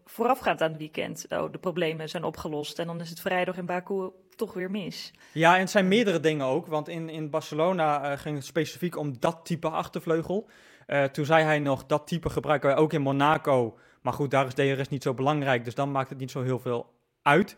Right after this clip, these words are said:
Speaker 2: Maar het lijkt toch hardnekkiger te zijn dan dat, hè? En je zag hem ook enorm doorbuigen, dus er zijn meerdere dingen met die achtervleugel
Speaker 1: Echt klapperend,
Speaker 2: die
Speaker 1: eh, over
Speaker 2: Ja,
Speaker 1: de
Speaker 2: echt
Speaker 1: stukken
Speaker 2: klapperen,
Speaker 1: heen.
Speaker 2: ja.
Speaker 1: Ja.
Speaker 2: Ja, dus dat zijn wel meerdere dingen die Red Bull onder controle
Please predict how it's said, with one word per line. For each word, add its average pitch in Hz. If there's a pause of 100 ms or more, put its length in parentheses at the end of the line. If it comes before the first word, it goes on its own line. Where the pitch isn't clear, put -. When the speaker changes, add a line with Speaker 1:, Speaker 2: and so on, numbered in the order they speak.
(280)
Speaker 2:
Maar 147
het 151
lijkt 165
toch 175
hardnekkiger 160
te 143
zijn 131
dan 127
dat, 131
hè? 135
En 170
je 135
zag 143
hem 147
ook 143
enorm 160
doorbuigen, 160
dus 143
er 143
zijn 151
meerdere 165
dingen 139
met 131
die 147
achtervleugel 135
Speaker 1:
Echt -
klapperend, 175
Speaker 2:
die 180
Speaker 1:
eh, 170
over 175
Speaker 2:
Ja, 151
Speaker 1:
de 156
Speaker 2:
echt 165
Speaker 1:
stukken 185
Speaker 2:
klapperen, 139 (280)
Speaker 1:
heen. 220
Speaker 2:
ja. 214
Speaker 1:
Ja. - (180)
Speaker 2:
Ja, 139
dus 131
dat 156
zijn 147
wel 151
meerdere 156
dingen 147
die 139
Red 139
Bull 135
onder 156
controle 147